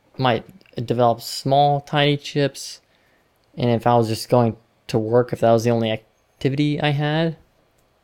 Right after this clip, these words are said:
and assuming there were no women around the office, then maybe I wouldn't really put much effort into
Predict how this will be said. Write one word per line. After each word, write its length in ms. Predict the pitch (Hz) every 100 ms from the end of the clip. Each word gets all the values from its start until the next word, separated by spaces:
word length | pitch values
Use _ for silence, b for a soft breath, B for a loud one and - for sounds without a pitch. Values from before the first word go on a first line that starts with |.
| _ _
and 260 | 120 113 -
assuming 400 | - 127 117 113
there 140 | 117
were 80 | 113
no 400 | 113 113 110 104 _ _ _ _ _ _ _ _ _ _
women 320 | 120 113 107
around 320 | 107 110 110
the 120 | 104 110
office, 520 | 110 113 113 113 - _ _ _ _ _
then 180 | 151 135 -
maybe 260 | 131 123
I 140 | 117 107
wouldn't 280 | 113 113
really 440 | 117 113 113 110 98 _ _ _ _ _ -
put 120 | 113
much 240 | 107 -
effort 240 | 110 - 123
into 240 | 117 -